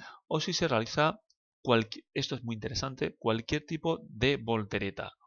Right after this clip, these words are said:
o salto mortal. Está totalmente prohibido por temas de seguridad. Por tanto, aunque pu-, eh, pudiese ser más eficaz el realizar una voltereta en el aire,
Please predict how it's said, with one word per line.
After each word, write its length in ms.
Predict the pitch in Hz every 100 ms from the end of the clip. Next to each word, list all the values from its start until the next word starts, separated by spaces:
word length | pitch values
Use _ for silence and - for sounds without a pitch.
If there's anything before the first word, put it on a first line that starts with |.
| _
o 100 | 117
salto 400 | 107 135 131 143
mortal. 560 | 120 98 92 101 90 92 - - -
Está 380 | 104 - 147 135
totalmente 640 | 110 120 117 127 139 139
prohibido 640 | - 104 98 101 95 90 - - _
por 180 | - 95
temas 300 | - 123 139
de 100 | 123
seguridad. 520 | - 95 98 98 87 - - -
Por 160 | - 90
tanto, 540 | 117 120 131 147 285 262
aunque 420 | 101 101 98 98
pu-, 260 | 98 95 95 - 107
eh, 100 | 95
pudiese 380 | - 101 123 147
ser 220 | - 147
más 200 | 135 -
eficaz 500 | 143 123 127 127 104 - - - - - - - _ _
el 640 | 110 113 113 110 110 107 101
realizar 320 | 107 92 127
una 100 | 120
voltereta 440 | 117 117 110 107
en 80 | 104
el 60 | 104
aire, 360 | 117 95 85